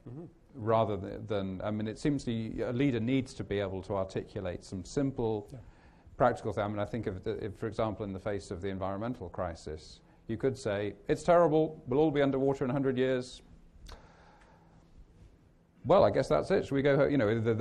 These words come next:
Speaker 2: th-, you've gotta be able to say, "But we can all do this." Um, but also, when, when one of the things that I've noticed in your leadership, I've noticed in, um, other leaders around campus, I won't particularly name names, but is this ability to say,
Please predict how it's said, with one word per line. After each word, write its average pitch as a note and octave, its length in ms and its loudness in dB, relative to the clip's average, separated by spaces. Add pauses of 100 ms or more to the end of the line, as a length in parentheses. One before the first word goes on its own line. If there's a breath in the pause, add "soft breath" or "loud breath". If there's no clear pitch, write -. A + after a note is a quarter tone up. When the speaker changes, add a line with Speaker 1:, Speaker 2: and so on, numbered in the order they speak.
(120)
Speaker 2:
th-, B2+ 160 4
you've C3 160 4
gotta C#3+ 140 6
be B2 100 4
able A#2 140 6
to - 40 -4
say, A#2 140 6
"But D#3 160 2
we G3 100 6
can G3 140 2
all A3 140 2
do G#3+ 140 2
this." D#3+ 320 -2 (360)
Um, A#2+ 480 0 (1000)
but A#2+ 140 2
also, D#3 440 4
when, A2 180 2
when B2 120 0
one C3+ 120 2
of C3 60 0
the A2+ 60 -8
things A2+ 140 -2
that A2 100 -2
I've G#2 140 0
noticed G#2+ 460 -6
in G2+ 80 -6
your G#2 180 0
leadership, G2 720 -4
I've F#2+ 120 -2
noticed F#2+ 480 -8
in, F2 380 -8 (440)
um, E2+ 520 -8 (280)
other A#2+ 200 -2
leaders G2 340 -4
around F2 280 -4
campus, G2+ 380 -8
I F2 60 -4
won't E2 200 -8
particularly F2 320 -10
name F2 240 -8
names, F#2 460 -8
but - 240 -6 (1120)
is A2 160 -4
this A#2+ 160 -2
ability C#3+ 460 -2
to G#2+ 120 -4
say, F#2+ 600 -4